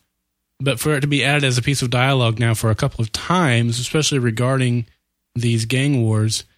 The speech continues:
it's, it's something that we, I think is a, a clue to us that, hey, the machine is not pulling these numbers for a reason. And I think it points to the fact that, I,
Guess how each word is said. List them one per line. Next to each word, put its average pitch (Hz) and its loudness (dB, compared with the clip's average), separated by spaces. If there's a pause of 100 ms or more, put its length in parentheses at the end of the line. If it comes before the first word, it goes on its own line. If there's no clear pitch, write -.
(400)
it's, - -2
it's 127 -4
something 135 0
that 120 0
we, 127 0
I 131 2
think 131 0
is 113 0
a, 113 2 (120)
a 117 -2
clue 170 -2
to 139 0
us 131 0
that, 117 -2
hey, 135 0 (420)
the 143 -2
machine 170 0
is 139 0
not 147 0
pulling 131 0
these 113 0
numbers 110 0
for 107 -2
a 104 -2
reason. 107 0 (480)
And 120 0
I 123 2
think 135 0
it - -4
points 131 0
to 131 2
the 123 0
fact 120 0
that, 117 0
I, 123 0